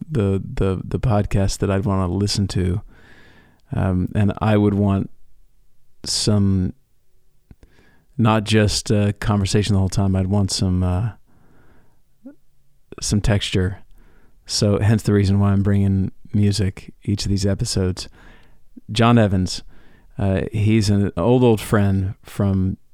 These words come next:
twenty years ago, back when I was playing in the Texas music scene. And I really like hearing this song. It comes off an album, Polyester.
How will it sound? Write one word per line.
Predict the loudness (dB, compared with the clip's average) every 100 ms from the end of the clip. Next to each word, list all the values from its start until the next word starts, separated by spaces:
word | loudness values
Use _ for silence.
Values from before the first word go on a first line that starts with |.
| -14
twenty | -4 2 4
years | 4 2 0
ago, | -2 -2 -2 -6 -8 -4
back | -2 -2 -2
when | -2
I | -2
was | -4 -8 _
playing | -6 -2 -2
in | -2
the | -2
Texas | -2 -2 -2
music | 0 0 -2
scene. | -4 -4 -2 -4 -8 -20 -20 -20 -14 -4
And | 0
I |
really | 2 2 0
like | 0 -2 -2
hearing | -2 0 0 -2 -4 -8 -12
this | -4 -2 -2
song. | -2 0 0 -2 -4
It | -2
comes | 0 2
off | 0 0
an | -2
album, | 0 -2 -2
Polyester. | -2 0 0 -2 -4 -4 -4